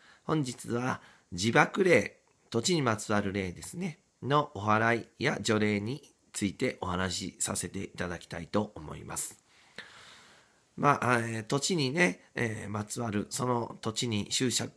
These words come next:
執着がある、うん、霊体のことを自爆霊というんですがね、これをお祓い、えー、除霊するということになりますとね、うん、なぜ、え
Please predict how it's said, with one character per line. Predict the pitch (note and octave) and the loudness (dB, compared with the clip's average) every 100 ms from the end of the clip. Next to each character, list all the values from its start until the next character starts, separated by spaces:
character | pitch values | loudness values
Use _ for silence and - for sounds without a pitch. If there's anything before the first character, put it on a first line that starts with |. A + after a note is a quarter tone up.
| - | -8
執 | - C3+ B2 | -4 0 0
着 | G#2 G2+ | -2 -6
が | G2 F2+ | -6 -6
あ | F2+ | -6
る、 | F2+ - F2 A#1 - | -8 -12 -14 -14 -14
う | D#2 | -4
ん、 | |
霊 | G2+ G#2 | -2 -2
体 | G#2 G#2+ | 0 -2
の | A2 - | -2 -8
こ | |
と | - A#2+ | -8 -6
を | - | -6
自 | - | -6
爆 | G2+ G2+ G2 | -4 -4 -6
霊 | F2+ | -10
と | - F#2 | -6 -6
い | F2+ | -8
う | |
ん | |
で | D#2+ | -8
す | - D#2 | -8 -8
が | F#2+ | -6
ね、 | B2+ - - - - - - - - - _ | -6 -6 -18 -20 -20 -20 -20 -20 -20 -20 _
こ | D#3+ | 2
れ | D#3+ | 6
を | E3 - | 6 4
お | |
祓 | A#2+ A#2+ B2 C3 | 0 2 2 2
い、 | - - | -2 -10
え | F#2 F2 | -8 -6
ー、 | |
除 | F2 G2+ | -4 0
霊 | G#2+ A2 - - | 2 0 -2 -8
す | - B2+ | -4 -2
る | B2+ | -2
と | - - - | -4 -6 -6
い | F2+ F#2+ | -4 -6
う | F#2 | -8
こ | |
と | G2+ G2 | -8 -8
に | F2 | -10
な | E2 | -10
り | D#2+ | -8
ま | F#2 | -8
す | - | -8
と | - | -8
ね、 | G#2 A2+ - - - - - - - F2+ - - - - | -6 -6 -6 -14 -20 -20 -20 -14 -12 -10 -12 -12 -12 -8
う | |
ん、 | G#2 | -2
な | C#3+ | 0
ぜ、 | G3+ G#3 - - - - | 2 2 2 -2 -20 -12
え | - - - - - - - - - - | -8 -8 -8 -12 -14 -14 -14 -14 -16 -18